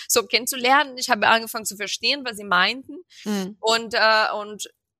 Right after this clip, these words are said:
Speaker 1: von einem Job zum anderen und dann noch eine Einladung und ich sagte, „Warum nicht? Also ich bleibe hier.“ Und, äh, aber wie gesagt, es gab nie einen Plan,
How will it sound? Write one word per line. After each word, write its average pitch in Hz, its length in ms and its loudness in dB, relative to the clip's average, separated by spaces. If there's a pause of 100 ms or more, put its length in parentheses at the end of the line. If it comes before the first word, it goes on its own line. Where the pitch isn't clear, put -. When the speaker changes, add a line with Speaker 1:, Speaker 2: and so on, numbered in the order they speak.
(140)
Speaker 1:
von 220 220 -4
einem 240 340 6
Job 247 300 -2
zum 208 200 -6
anderen 254 520 0
und 220 180 -8
dann 202 160 -2
noch 262 160 -2
eine 269 260 2
Einladung 247 560 2
und 226 240 -12
ich 214 140 -8
sagte, 226 460 -6 (160)
„Warum 226 400 -2
nicht? - 400 -8 (120)
Also 208 180 -8
ich 196 160 -6
bleibe 214 340 4
hier.“ 240 500 -2 (540)
Und, 202 300 -4
äh, 196 260 2
aber 208 260 6
wie 226 200 -8
gesagt, 254 600 0
es - 160 -8
gab 247 240 2
nie 254 460 -6
einen 202 280 0
Plan, 233 500 6